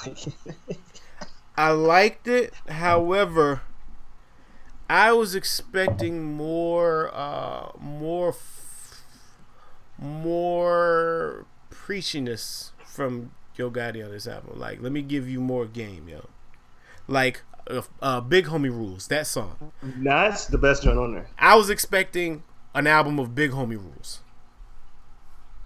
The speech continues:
Speaker 1: I think
Speaker 2: Not,
Speaker 1: he wa-
Speaker 2: not, not the Bounce Stats and what was the other joint?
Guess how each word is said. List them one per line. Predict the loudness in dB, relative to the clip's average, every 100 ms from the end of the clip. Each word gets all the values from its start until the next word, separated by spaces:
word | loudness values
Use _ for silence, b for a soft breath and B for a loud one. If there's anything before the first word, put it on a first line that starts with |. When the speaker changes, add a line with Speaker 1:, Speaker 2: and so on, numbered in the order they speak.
| -12 -12 -10 0
Speaker 1:
I | 4
think | 8
Speaker 2:
Not, | 8 8
Speaker 1:
he |
wa- | 6 10
Speaker 2:
not, | 10 8 2
not | 4 4 4
the | 4 4
Bounce | 4 4 4 2
Stats | 0 4 6 4 0 -4
and | -2 -2 -4 -6 -6
what | -8 -8
was | -4
the | -4
other | -4 -8
joint? | -8 -6 -4 -6 -10